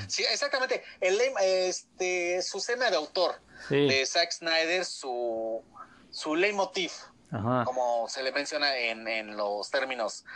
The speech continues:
Speaker 1: cinematográficos, en estos
Speaker 2: Exacto.
Speaker 1: términos, este, más, más,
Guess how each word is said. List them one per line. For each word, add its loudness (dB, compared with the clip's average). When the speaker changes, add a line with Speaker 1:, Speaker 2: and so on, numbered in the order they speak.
Speaker 1:
cinematográficos, 0
en 2
estos 0
Speaker 2:
Exacto. -6
Speaker 1:
términos, -6
este, -6
más, -2
más, -4